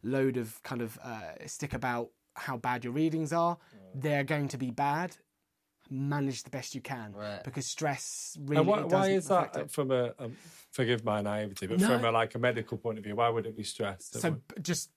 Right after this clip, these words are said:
Speaker 1: for listeners, I'm not a medical professional.
Speaker 2: <laughs>
Speaker 1: <laughs> So anything I say,
Speaker 2: Yeah,
Speaker 1: do
Speaker 2: yeah.
Speaker 1: go check, uh, you know, check for yourself and make sure. But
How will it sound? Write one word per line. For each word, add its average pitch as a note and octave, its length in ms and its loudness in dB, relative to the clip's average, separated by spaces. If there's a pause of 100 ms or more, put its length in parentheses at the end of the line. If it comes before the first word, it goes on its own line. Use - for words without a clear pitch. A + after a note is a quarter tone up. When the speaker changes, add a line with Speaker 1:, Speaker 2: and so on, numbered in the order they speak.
Speaker 1:
for - 140 -4
listeners, D3 380 -2
I'm C#3+ 140 0
not D3 120 -2
a C#3+ 40 -2
medical C#3 280 -2
professional. C#3+ 420 -2 (200)
Speaker 2:
<laughs> - 240 -4
Speaker 1:
<laughs> - 260 -18
So - 200 -2
anything E3 300 2
I D#3 80 2
say, - 200 2
Speaker 2:
Yeah, C3 80 6
Speaker 1:
do D3+ 80 4
Speaker 2:
yeah. D3+ 100 4
Speaker 1:
go D3+ 120 2
check, C#3+ 360 -2 (400)
uh, C#3 340 2
you C#3 140 -4
know, B2 160 -4
check C#3 240 -6
for - 80 -4
yourself B2+ 340 -2
and C3 80 -4
make B2+ 120 -4
sure. C3 180 -4
But C3+ 200 -6